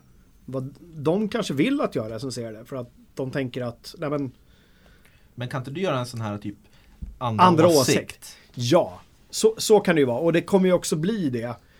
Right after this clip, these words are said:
Speaker 1: Ehm, men nu när Netflix slä-, släppte ju en The Witcher-serie.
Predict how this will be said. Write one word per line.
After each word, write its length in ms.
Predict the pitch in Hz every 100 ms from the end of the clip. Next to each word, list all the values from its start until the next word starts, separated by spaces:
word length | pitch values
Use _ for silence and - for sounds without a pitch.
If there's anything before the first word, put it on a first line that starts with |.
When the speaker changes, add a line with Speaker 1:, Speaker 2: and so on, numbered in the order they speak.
| _ _ _ -
Speaker 1:
Ehm, 600 | 135 131 127 123 123 120 - _ _ _ _ -
men 140 | 160 -
nu 400 | 196 226 196 190
när 160 | 185 175 180
Netflix 540 | 208 202 208 - 190 -
slä-, 320 | 190 185 170
släppte 360 | 165 - 156 -
ju 100 | 147
en 180 | 143 135
The 60 |
Witcher-serie. 1000 | 143 147 - - 131 127 120 131 104 104